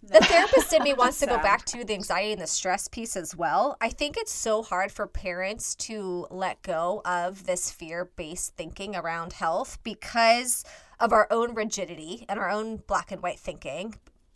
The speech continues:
Speaker 1: potentially going back to the family diet legacy that we're so passionate about busting, where that comes from, um,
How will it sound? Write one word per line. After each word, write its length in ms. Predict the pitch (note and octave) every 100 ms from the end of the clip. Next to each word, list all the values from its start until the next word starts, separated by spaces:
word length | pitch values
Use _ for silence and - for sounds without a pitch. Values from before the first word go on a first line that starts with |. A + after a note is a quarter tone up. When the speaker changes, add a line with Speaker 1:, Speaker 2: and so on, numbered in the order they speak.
| -
Speaker 1:
potentially 540 | A3+ A3+ G#3+ A3 G3 - - -
going 200 | G#3+ F#3
back 160 | G3
to 100 | -
the 60 | F#3
family 320 | - F3+ E3
diet 280 | - F#3+ F#3
legacy 380 | E3 F#3 F3 F3
that 140 | D3
we're 60 | E3+
so 180 | - D#3+
passionate 500 | - D#3 E3 E3+ D#3+
about 220 | E3+ -
busting, 600 | D#3 - - C#3 F3 C4+ - - -
where 140 | G#3
that 240 | F#3+ F#3+ -
comes 340 | F3 - -
from, 360 | E3+ C#3+ F3+ A#3 - - - -
um, 420 | A#3 G#3+ G3 F3+